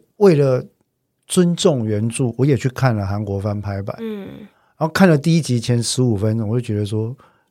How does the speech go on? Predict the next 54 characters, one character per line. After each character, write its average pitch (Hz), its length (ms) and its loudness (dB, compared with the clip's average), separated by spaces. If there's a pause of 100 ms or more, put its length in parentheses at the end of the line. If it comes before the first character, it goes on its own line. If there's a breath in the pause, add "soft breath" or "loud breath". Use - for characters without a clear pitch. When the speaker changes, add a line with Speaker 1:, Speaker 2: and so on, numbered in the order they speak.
Speaker 1:
是 - 300 -6
梁 147 180 0
静 175 140 0
茹 131 120 2
给 127 180 0
你， 135 140 0
也 120 200 -2
给 127 140 2
你 165 120 6
勇 117 180 4
气 175 200 2
了 135 80 6
吗？ 127 140 4
<laughs> - 20 2
为 214 100 2
什 170 120 6
么 156 60 8
你 160 100 6
会 180 80 10 (180)
想 135 140 2
拍 175 260 6
这 190 100 10
个 277 100 8
东 - 0 -
西？ 170 100 4
Speaker 2:
但 - 20 6
是， 247 320 0 (220 soft breath)
但 381 160 6
是 370 160 2
翻 294 240 2
拍 285 160 0
有 220 180 2
成 196 240 -6
功 226 200 -4
的 214 120 -6
哦。 196 300 -4
我 214 100 -2
现 277 120 2
在 269 40 4
脑 208 140 0
筋 214 160 -6
突 208 120 -8
然 190 80 -4
想 156 180 -8
出 190 160 -12
一 - 480 -18
个 175 240 -8
Speaker 1:
说 127 200 4
说 131 140 8
看。 127 80 6
Speaker 2:
翻 123 160 4
拍 - 20 -4
成 - 20 -
功， 85 80 -14